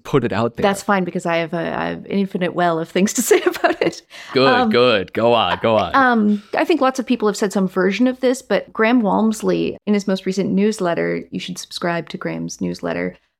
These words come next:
Speaker 2: you know, just wrote this thing called What Do Dice Do?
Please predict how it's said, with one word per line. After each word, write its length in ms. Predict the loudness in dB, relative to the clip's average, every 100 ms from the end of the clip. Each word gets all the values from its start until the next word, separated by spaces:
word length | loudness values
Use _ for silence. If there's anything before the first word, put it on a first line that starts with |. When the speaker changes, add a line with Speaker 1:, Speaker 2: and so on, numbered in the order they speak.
| -8
Speaker 2:
you 200 | -4 0
know, 100 | 0
just 160 | 0 -2
wrote 160 | -2
this 140 | -2 -2
thing 160 | -2
called 240 | 0 -2 0
What 160 | -2
Do 120 | 0 0
Dice 320 | 0 -2 -8
Do? 280 | -8 -6